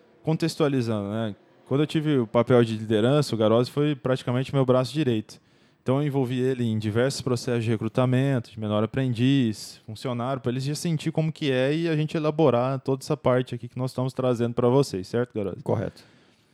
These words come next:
Speaker 1: Então aí o, o, o cara competitivo, ele, ele também é muito perigoso, porque no, dentro do sua,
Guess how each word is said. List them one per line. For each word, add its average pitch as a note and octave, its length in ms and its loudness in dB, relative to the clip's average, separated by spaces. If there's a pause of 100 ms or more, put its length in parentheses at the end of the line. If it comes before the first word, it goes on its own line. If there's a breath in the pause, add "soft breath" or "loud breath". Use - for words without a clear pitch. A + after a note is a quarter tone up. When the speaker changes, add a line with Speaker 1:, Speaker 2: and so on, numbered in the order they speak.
(160)
Speaker 1:
Então F#3 320 4
aí E3 220 4
o, F#3+ 80 6
o, C#3 320 2
o C3 40 0
cara G3 240 -2
competitivo, F3 460 0
ele, F3+ 200 -2
ele D3+ 120 -4
também E3+ 260 0
é - 20 0
muito E3+ 200 -2
perigoso, A2 520 2
porque C3 520 -2
no, B2 220 2
dentro E3+ 320 -4
do D3+ 120 -2
sua, G#2+ 600 2